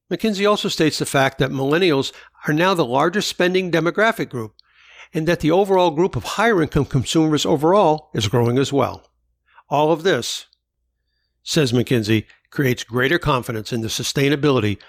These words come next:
of this trend of preferring experiences over stuff. And this change is a, it represents a generational shift in consumer spending behavior. And to understand the underlying drivers behind all of this,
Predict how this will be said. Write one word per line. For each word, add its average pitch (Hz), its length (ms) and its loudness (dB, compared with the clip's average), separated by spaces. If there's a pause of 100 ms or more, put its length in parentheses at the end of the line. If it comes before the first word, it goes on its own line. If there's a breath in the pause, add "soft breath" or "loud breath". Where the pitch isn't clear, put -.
of 107 160 0
this 117 160 0
trend 127 300 0
of 107 120 0
preferring 120 460 0
experiences 113 760 -2 (300)
over 117 240 0
stuff. - 500 -6 (1040)
And 175 140 -4
this 226 120 -2
change 240 380 -2
is 143 240 2
a, 135 100 0 (120)
it 156 320 -2
represents 175 500 0
a 147 40 -4
generational 190 680 0
shift - 300 -4
in 127 80 -2
consumer 156 400 2
spending 151 340 0
behavior. 104 400 0 (240 loud breath)
And 139 140 0
to 190 80 4
understand 214 480 2
the 156 100 2
underlying 165 480 2
drivers 170 400 2
behind 185 300 2
all 185 120 4
of 180 100 0
this, 208 260 2